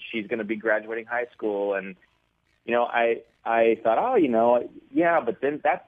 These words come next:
that's eighteen years from now. That's six, seventeen years from now." And then you suddenly, you blink and you realize, "Wow, uh, a decade just flew by." And, you know, when I was younger, uh, I didn't really have a, a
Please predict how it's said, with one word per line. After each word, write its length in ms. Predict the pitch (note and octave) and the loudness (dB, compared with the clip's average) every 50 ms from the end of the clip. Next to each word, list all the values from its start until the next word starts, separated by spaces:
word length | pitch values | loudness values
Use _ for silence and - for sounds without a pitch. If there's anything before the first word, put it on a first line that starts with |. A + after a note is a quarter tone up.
| _ - | _ -4
that's 260 | C#3 D#3+ F#3+ F#3 - _ _ _ _ _ _ _ _ _ _ _ _ _ _ _ _ - | -2 -2 -2 -2 -6 _ _ _ _ _ _ _ _ _ _ _ _ _ _ _ _ -2
eighteen 500 | G2+ A2+ C3+ B2 - - D3+ D#3 D#3+ D#3+ | 0 0 0 -2 -4 -4 -2 0 0 0
years 240 | E3 F#3 G3+ G3+ F3+ - | 0 0 -2 -4 -6 -6
from 160 | - A2+ G2 | -6 -8 -6
now. 240 | F#2 F2+ F2+ F2 F2 | -2 -2 -2 0 0
That's 180 | F2+ G#2 C3 - _ _ - | 0 -2 -4 -6 _ _ -10
six, 160 | B2 - - - | -10 -10 -6 -2
seventeen 400 | - B2 B2+ C#3+ - - C#3 C#3 | -2 -2 -2 -4 -12 -14 -14 -12
years 180 | C#3+ E3 F#3 - - | -10 -10 -10 -10 -8
from 100 | - G2+ | -6 -2
now." 320 | F#2+ F2+ F2 F2+ F#2 F#2+ - | 0 0 2 2 2 2 0
And 240 | A2 G#2+ G#2+ G#2+ | 0 -2 0 2
then 440 | A2 A2 A2 A2 A2 G#2+ A2 A2+ A2 - _ _ _ _ _ _ _ _ | 2 2 2 2 2 0 -2 -4 -8 -10 _ _ _ _ _ _ _ _
you 120 | - - - | -10 -6 -2
suddenly, 300 | - A2+ G#2+ G#2+ A2 A2+ | 0 0 0 0 0 -2
you 100 | A2+ A#2 | -2 -2
blink 340 | G#2+ A2+ C3+ D3+ - - - - - - | -4 -4 -4 -4 -6 -8 -12 -18 -14 -8
and 140 | A2+ G#2+ A2 | -6 -4 -2
you 80 | G#2+ | -2
realize, 400 | A2 A2+ A2 G#2+ G#2 G#2 G2+ F#2+ - - | 0 0 0 0 0 -2 -2 -4 -8 -8
"Wow, 420 | - - A2+ B2 G2 - - - _ _ _ _ _ _ _ _ - | -4 0 0 0 0 -2 -6 -10 _ _ _ _ _ _ _ _ -4
uh, 160 | G2+ G2 F#2 - - | -2 0 0 0 -2
a 60 | G#2 | -2
decade 460 | F#2+ G#2 A2+ A#2 - - F2+ E2+ E2 | 2 2 2 2 2 0 -4 -2 -2
just 160 | E2+ G2 F2+ - _ - | -4 -8 -8 -8 _ -4
flew 140 | A2+ G#2+ F#2 | -4 -2 2
by." 380 | F2 G2 F2+ E2 - - - - _ _ _ _ _ - | 2 2 2 2 0 -4 -10 -14 _ _ _ _ _ -2
And, 560 | A2 G#2+ G#2 G#2 G#2 G#2 G2+ G2+ G2+ G2+ - - - - | 0 2 4 4 2 2 0 0 -4 -6 -8 -10 -12 -8
you 80 | - | -4
know, 100 | A2 G#2+ | -2 0
when 120 | G#2+ G#2+ A2 | 2 2 2
I 60 | A#2 | 2
was 140 | B2 A#2 A#2 | 0 0 -2
younger, 500 | A#2+ A#2 A#2 A#2+ B2 C3+ C#3+ D3+ D#3+ - - | -2 -2 0 0 0 0 -2 -2 -4 -6 -2
uh, 260 | A2+ G#2+ G#2 G2+ G2+ G2 | 0 2 2 2 2 0
I 80 | G#2+ | 0
didn't 220 | G#2+ A2+ B2 B2+ B2 | 2 2 2 0 2
really 280 | A#2+ A#2+ A#2 A#2 A2 - - | 2 4 4 4 2 2 4
have 300 | A2 G#2+ G#2+ G#2 G2+ G#2 | 4 4 4 4 2 2
a, 80 | G#2 G#2 - | 2 2 2
a 180 | - G#2 G2+ | 2 2 2